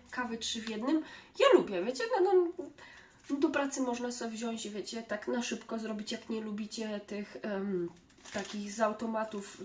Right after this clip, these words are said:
to wiecie, zawsze jakiś, e, czajnik jest w pracy, można sobie fajną zrobić. Ona chyba prawie w ogóle nie jest słodka, niby to jest typ cappuccino, ale wiecie, jak to się fajnie pieni, już sobie dzisiaj rano wypiłam.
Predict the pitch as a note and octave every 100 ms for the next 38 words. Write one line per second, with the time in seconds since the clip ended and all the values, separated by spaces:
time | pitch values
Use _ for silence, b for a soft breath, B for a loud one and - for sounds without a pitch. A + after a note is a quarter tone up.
0 | - G3 G3 F#3+ G3 - F#3+ F#3+ F#3 B
1 | B B B - G3 F#3 F#3 F#3 F#3+ G#3+
2 | G3+ G#3 G3 G3+ G3 - G3 G3+ G#3 G3+
3 | G3 G3 - F#3+ G3 G3 G3 G3 G3 G3
4 | F#3+ G3+ B3+ D#4 D#4 C4+ A#3+ - C4 B3
5 | A#3+ C4+ D#4 D4+ C4+ C4 B3+ - - A#3
6 | - B3+ B B B B C4+ C#4 - C#4
7 | - C#4 - - A#3+ C4+ C4 C4 A3+ G3+
8 | A3 A#3 B3 A#3+ A#3+ B3 A#3+ B3+ A#3+ A#3
9 | A3 A3+ C4 B3+ - A3 G#3+ A3 A#3 A#3
10 | A#3 G3+ G3+ - C#4 C#4+